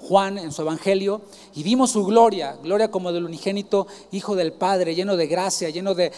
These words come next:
de verdad. Y mientras que Él habitó entre nosotros, fue tentado, así como nosotros. ¿Te has puesto a pensar en eso? El Señor Jesús,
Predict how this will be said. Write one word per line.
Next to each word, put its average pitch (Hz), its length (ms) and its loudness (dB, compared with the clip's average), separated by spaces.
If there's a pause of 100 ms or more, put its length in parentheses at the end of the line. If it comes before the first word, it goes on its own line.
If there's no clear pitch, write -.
(160)
de 165 100 -2
verdad. 165 520 0
Y 165 80 -12
mientras 170 320 -2
que 202 140 2
Él 262 200 0
habitó 190 480 4
entre 247 260 2
nosotros, 202 720 0 (360)
fue 214 240 2
tentado, 208 720 0 (160)
así 143 240 -6
como 170 220 0
nosotros. 135 440 -6
¿Te - 60 -12
has 160 80 -8
puesto 165 220 -2
a 175 40 -6
pensar 170 300 -4
en 165 100 -6
eso? 190 300 -10 (380)
El 147 80 -8
Señor 175 280 0
Jesús, 214 640 -2